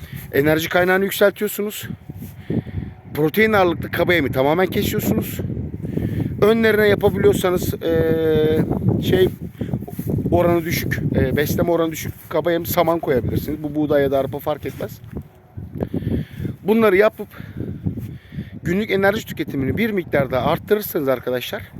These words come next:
bu size, eee, acil eylem planı olarak geri gelecektir. Biraz daha vitamin, mineral, mineral premix'i katıp da kuzuyu rahimde, eee, tutmaya çalıştığınızda da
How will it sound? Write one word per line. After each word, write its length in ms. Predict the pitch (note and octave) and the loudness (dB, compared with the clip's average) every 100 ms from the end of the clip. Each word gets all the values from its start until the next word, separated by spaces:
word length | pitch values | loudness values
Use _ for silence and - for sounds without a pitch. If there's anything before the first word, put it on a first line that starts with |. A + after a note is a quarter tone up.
| - - - - - | -14 -14 -20 -20 -4
bu 280 | F3+ A3 - | 0 0 0
size, 420 | - F3 G3+ A#3 D#3 | -6 -2 -2 0 -2
eee, 400 | D3+ D#3 D3+ D3+ | -2 0 0 0
acil 320 | D3+ F#3 F#3 F#3+ | 2 2 2 2
eylem 240 | F#3+ F#3+ | 2 2
planı 260 | E3+ D3+ C3 | 0 -2 0
olarak 300 | A2+ G#2 - | -2 -4 -6
geri 160 | D3 | -4
gelecektir. 600 | F3+ F#3+ F#3+ G3 G3+ - - - - - - - | -2 -4 -4 -8 -10 -14 -18 -20 -20 -18 -18 0
Biraz 320 | - F3+ C#3+ | 4 4 4
daha 200 | C3 C#3+ | 2 0
vitamin, 340 | G3 F#3+ F3 E3+ | -2 -2 -2 -2
mineral, 520 | F3 F3 E3+ F3 E3+ | -2 2 2 4 2
mineral 560 | E3+ D3+ E3 E3 E3+ D#3+ | 0 -2 0 2 2 0
premix'i 640 | D3 C#3 B2+ A#2+ - C3 - - - | 0 0 0 -2 -6 -8 -8 -6 -4
katıp 340 | - - E3 - | -2 -2 -2 -4
da 40 | |
kuzuyu 480 | B2+ D#3+ D#3 F3+ F3 | -6 -4 -2 0 0
rahimde, 460 | C#3 C3 C3 B2+ A2 - - - - - - | 0 0 0 0 0 -2 -4 -4 -6 -6 -2
eee, 200 | B2 A#2+ | 0 0
tutmaya 320 | - - D#3+ | 0 0 0
çalıştığınızda 640 | - C3+ B2 C3 A#2+ B2+ | -2 -2 -2 -2 -2 0
da 100 | D3+ | 0